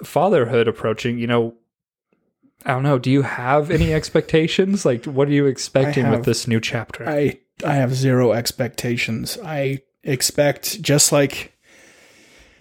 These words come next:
Speaker 2: I think the dog has helped a lot, because before this, this thing right here that is laying next to me, this furry companion,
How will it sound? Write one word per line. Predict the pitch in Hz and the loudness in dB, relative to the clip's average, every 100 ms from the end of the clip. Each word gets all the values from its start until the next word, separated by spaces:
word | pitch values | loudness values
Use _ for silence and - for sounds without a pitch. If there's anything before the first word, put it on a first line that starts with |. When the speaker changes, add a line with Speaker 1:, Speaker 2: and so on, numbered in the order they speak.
| _ _ - | _ _ -6
Speaker 2:
I | |
think | 165 185 180 | 0 0 0
the | |
dog | 151 127 127 123 | 0 2 2 2
has | 127 | 0
helped | - 135 - | -2 -2 0
a | |
lot, | 127 127 113 - 220 | 0 0 -2 -6 -10
because | 156 - 151 135 | -8 -2 0 0
before | 147 139 - 175 160 | -2 -4 0 4 4
this, | 151 147 - - | 4 2 0 -2
this | 165 156 - | 0 2 2
thing | - 143 123 113 123 - _ _ - | 2 2 2 -2 -4 -12 _ _ -10
right | 131 110 | -6 -4
here | - 131 | -2 -2
that | 120 120 | -2 -4
is | 127 - | -4 -2
laying | 127 117 | -2 -4
next | 117 - - | -6 -8 -10
to | |
me, | 117 120 | -10 -10
this | 120 98 - | -10 -10 -10
furry | - 127 120 | -8 -6 -6
companion, | - 117 - 131 127 113 | -8 -10 -6 -4 -4 -6